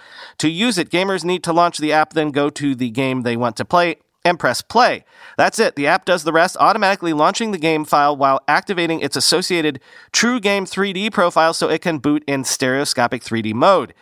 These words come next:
It's not just games, though. With Spatial Labs Go, you can turn just about anything into a three D image, including photos and videos taken on your device. And designers can use plugins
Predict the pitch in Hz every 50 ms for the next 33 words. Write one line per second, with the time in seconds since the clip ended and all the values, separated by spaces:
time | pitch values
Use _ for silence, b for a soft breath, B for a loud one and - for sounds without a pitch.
0 | b b b b b b b b - 107 110 120 139 - 147 131 - 156 165 190
1 | 208 190 151 151 143 147 151 131 127 - - - - - - 160 170 - 170 151
2 | 143 131 123 123 - 190 214 202 185 170 147 b b b b b b b 131 135
3 | 156 143 - 220 247 226 240 226 - 180 190 160 151 175 226 269 285 233 214 180
4 | 151 143 160 156 139 - 139 143 139 131 131 120 123 123 123 117 139 120 - -
5 | 190 208 196 160 - 160 175 190 208 175 170 151 147 170 170 165 151 - - -
6 | 170 160 - 202 185 139 147 151 147 143 143 131 123 127 180 214 196 - - -
7 | - B B B B B B B B 104 113 107 120 110 135 147 175 175 175 -
8 | - 170 151 147 147 143 - - - - 180 190 220 220 196 160 151 175 165 160